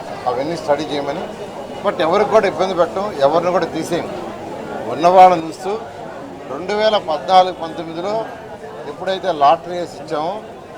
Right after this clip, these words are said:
వాళ్ళకి ఎవరికైతే ఇవ్వలేదో ఇక్కడ ఖాళీలు ఉండే వాళ్ళకి ఇచ్చి మిగిలిన వాళ్ళకు కూడా ఎక్కడో ఒక దగ్గర చేస్తానని నెల్లూరు ప్రజలకి, సంతపేట ప్రజలకి ప్రత్యేకంగా తెలియజేస్తున్నాను.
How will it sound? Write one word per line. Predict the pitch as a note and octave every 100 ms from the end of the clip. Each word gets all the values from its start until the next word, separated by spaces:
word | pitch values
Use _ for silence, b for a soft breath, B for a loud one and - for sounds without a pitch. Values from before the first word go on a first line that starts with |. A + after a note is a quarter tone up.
| - - - B2+
వాళ్ళకి | D3+ E3+ D#3+
ఎవరికైతే | D3 D3+ D#3 - C3+
ఇవ్వలేదో | B2 D3 F3 F3 G3+ A3 - - - - -
ఇక్కడ | D3 D#3
ఖాళీలు | C#3+ C#3 F3 G#3 G3
ఉండే | E3+ F#3
వాళ్ళకి | D#3 C#3+ C3+ C3+
ఇచ్చి | - G#3+ A#3+ - C4+ - - - C3
మిగిలిన | C#3 D#3+ G#3 G#3+
వాళ్ళకు | G#3 F#3 F#3 F3+
కూడా | A3 G3+
ఎక్కడో | - F#3+ G3
ఒక |
దగ్గర | E3+ E3+ D#3+
చేస్తానని | E3 D#3 D3 E3 E3 F#3+ D#3 D#3 - - - - -
నెల్లూరు | D3 F3+ F3
ప్రజలకి, | D3 C#3+ E3 D#3 F3+
సంతపేట | E3+ D3 D#3 D#3 D3+ C3+
ప్రజలకి | C#3+ C#3+ C#3 F3
ప్రత్యేకంగా | C3+ A2+ D3+ D3
తెలియజేస్తున్నాను. | C3 C3+ B2 A#2 - A2+